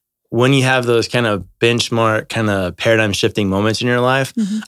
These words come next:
Speaker 1: I can almost envision where I was, like, what I was doing, the room I was in. I mean, it's pretty, pretty powerful moments. And I remember,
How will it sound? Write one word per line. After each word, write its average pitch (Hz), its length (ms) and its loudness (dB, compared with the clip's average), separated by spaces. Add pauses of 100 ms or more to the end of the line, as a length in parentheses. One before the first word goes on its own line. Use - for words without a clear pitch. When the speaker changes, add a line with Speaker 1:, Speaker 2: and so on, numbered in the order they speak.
Speaker 1:
I 180 140 2
can 131 200 0
almost 135 640 0
envision 110 840 0 (360)
where 113 320 2
I 123 80 2
was, 107 580 0
like, 90 180 -6
what 110 120 2
I 117 60 4
was 110 160 2
doing, 107 220 0
the 90 100 -4
room 110 200 0
I 113 120 0
was 104 180 -2
in. 98 180 -2
I - 60 -6
mean, 104 60 -2
it's 101 100 -4
pretty, 127 400 0 (300)
pretty 139 160 2
powerful 110 380 0
moments. 98 420 -2 (420)
And 113 100 -2
I 190 180 2
remember, 113 600 2